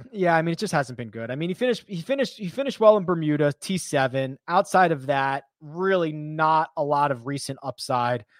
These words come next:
a lot of missed cuts. Yeah, I mean, he's just not, he's not putting it nearly as well as he was last year. Bermuda's a good surface for him, but he's really just not,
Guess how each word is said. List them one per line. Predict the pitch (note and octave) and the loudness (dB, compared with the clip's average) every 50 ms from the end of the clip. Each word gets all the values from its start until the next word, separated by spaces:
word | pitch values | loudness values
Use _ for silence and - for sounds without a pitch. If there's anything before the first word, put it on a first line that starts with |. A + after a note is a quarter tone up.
| _ _ _ - | _ _ _ -2
a | C#3 | 0
lot | C#3 D3+ D#3 D#3+ F3 E3+ | 2 4 4 4 4 4
of | E3 | 4
missed | D#3+ D#3+ D#3 - - - | 2 0 -2 -2 -4 -8
cuts. | - - C3 B2+ B2+ B2 - - - - - - _ _ _ _ _ _ _ _ _ _ _ _ _ _ _ _ _ _ _ _ _ _ _ _ _ _ _ _ _ _ _ _ _ _ _ G#2 | -4 -2 0 0 0 -2 -4 -8 -10 -12 -12 -14 _ _ _ _ _ _ _ _ _ _ _ _ _ _ _ _ _ _ _ _ _ _ _ _ _ _ _ _ _ _ _ _ _ _ _ -18
Yeah, | G#2 G#2 G#2 G2+ G2 | -14 -12 -10 -10 -10
I | G2+ | -10
mean, | G#2 G#2 G#2+ G#2+ G#2+ G2 | -8 -8 -8 -6 -6 -6
he's | F#2+ A#2+ B2 - | -6 -6 -6 -4
just | - - C3+ A#2+ - - | 0 2 2 2 2 0
not, | B2+ A2+ G#2+ G#2 G#2+ - | 2 2 4 4 2 2
he's | - A#2+ B2+ | -2 2 6
not | E3+ E3+ E3 - | 6 6 6 4
putting | - - C#3 C#3+ C#3+ | 2 2 2 2 2
it | D3 D3+ | 0 -2
nearly | D#3 C#3+ C#3 D3 D3 C#3+ | -2 0 2 2 2 2
as | C3+ B2 A#2+ | 2 2 2
well | C3 C3+ C3 | 2 2 2
as | B2+ A#2+ | 2 0
he | - A#2+ | -2 -4
was | A#2+ B2 A#2+ G#2+ | -2 -2 -2 -2
last | A2 A2+ A#2 A#2 A2+ A2 - - | -4 -4 -4 -4 -4 -6 -6 -6
year. | B2+ B2 | -6 -6
Bermuda's | A2+ A2+ C3+ C3+ D3+ F#3+ A3 A3 D#3 | -4 -4 -4 -4 -4 -4 -4 -4 -6
a | D3 | -2
good | B2+ D3 C#3 - | 0 0 -2 0
surface | - - B2+ B2 - C3+ B2+ - | -2 -2 -2 -2 -2 -4 -8 -6
for | - C#3 C3 B2+ C3 | -2 0 0 0 0
him, | B2+ B2 A#2 | 0 -2 -4
but | A2+ A2+ A2+ | -6 -6 -6
he's | B2 A#2+ A2+ - | -6 -8 -8 -6
really | B2+ C3+ D#3 E3+ E3+ D#3 | -2 0 2 2 2 2
just | C3 B2 C3 - - | 0 -2 -4 -4 -4
not, | C3 A#2+ - | -4 -4 -4